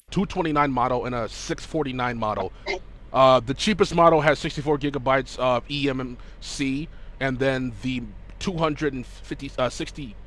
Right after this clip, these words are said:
uh, fifty-six gigabyte version has the N V M E S S D, and then there's the five hundred and twelve gigabyte version with the,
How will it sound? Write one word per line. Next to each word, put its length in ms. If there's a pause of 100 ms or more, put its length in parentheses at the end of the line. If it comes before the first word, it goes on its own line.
(140)
uh, 140
fifty-six 540
gigabyte 320
version 340
has 220
the 120
N 200
V 140
M 120
E 140
S 140
S 200
D, 320 (680)
and 180
then 140
there's 140
the 80
five 300
hundred 220
and 100
twelve 220
gigabyte 340
version 340
with 180
the, 200